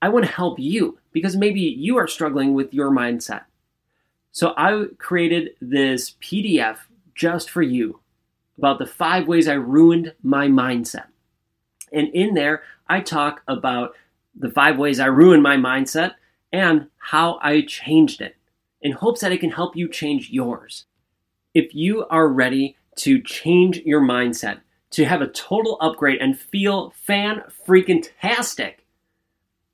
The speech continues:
come get your copy of The Five Ways I Ruined My Mindset today.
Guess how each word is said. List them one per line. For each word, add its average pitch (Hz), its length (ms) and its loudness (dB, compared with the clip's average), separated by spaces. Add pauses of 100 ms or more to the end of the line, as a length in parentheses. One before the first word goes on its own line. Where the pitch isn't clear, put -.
(160)
come 196 280 0 (240)
get 156 80 6
your 170 320 2
copy 123 460 -2
of 135 320 -4
The 123 100 -10
Five 156 340 0
Ways 147 260 0
I 156 180 2
Ruined 151 340 6
My 131 120 4
Mindset 127 580 -2 (220)
today. 143 580 -2